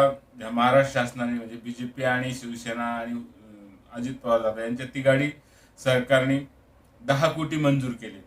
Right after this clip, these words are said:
आता त्यात बराच उहापोह झाला. हे जवळजवळ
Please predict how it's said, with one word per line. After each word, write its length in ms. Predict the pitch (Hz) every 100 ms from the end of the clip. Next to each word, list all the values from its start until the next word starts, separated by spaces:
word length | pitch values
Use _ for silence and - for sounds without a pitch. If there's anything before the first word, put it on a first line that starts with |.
| _ _
आता 140 | 101 -
त्यात 160 | 147 147
बराच 400 | 135 165 185 175
उहापोह 400 | 170 147 135 127
झाला. 300 | 120 113 110
हे 260 | 110 117
जवळजवळ 440 | 120 127 123 131